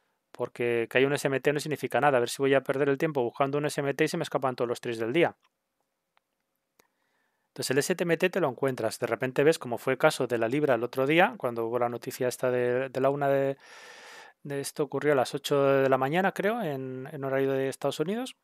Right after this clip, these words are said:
hubo la noticia de, de, del tipo de interés, cayó la libra y ahí hubo un S M T, lo encontré, no lo iba buscando, me lo encontré. Entonces si lo encuentro, miro a ver si tiene sentido usarlo,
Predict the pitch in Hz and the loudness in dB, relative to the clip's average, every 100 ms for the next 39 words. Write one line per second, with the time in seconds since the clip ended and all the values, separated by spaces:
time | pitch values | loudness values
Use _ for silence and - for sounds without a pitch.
0 | _ _ _ - 135 135 131 180 - 120 | _ _ _ -6 0 2 0 -4 -2 0
1 | 113 110 110 - _ _ _ _ _ _ | 0 -2 -6 -12 _ _ _ _ _ _
2 | _ _ _ - 135 123 127 123 123 117 | _ _ _ -14 -10 -2 0 2 2 2
3 | 120 120 123 - - - - - - 147 | 0 -2 -6 -10 -14 -18 -20 -20 -20 -16
4 | 127 123 135 127 151 151 170 - - 110 | -8 -6 -2 4 4 6 4 2 -2 -2
5 | 117 143 185 196 214 127 151 170 139 - | 2 4 6 4 4 2 2 0 -2 -2
6 | 117 113 180 160 120 113 113 113 160 160 | -6 2 4 4 2 0 -2 0 4 4
7 | 143 165 151 120 - 196 135 117 117 110 | 4 4 4 2 2 4 2 -2 -4 -6
8 | 110 147 127 143 - 135 120 147 151 196 | -4 -2 -2 -2 0 0 2 0 2 0
9 | 226 - 135 123 123 - 123 117 113 117 | 0 -4 0 2 2 -2 -6 -6 -6 -6
10 | 123 117 117 131 - 208 117 110 | -4 -4 -4 -4 2 2 2 -8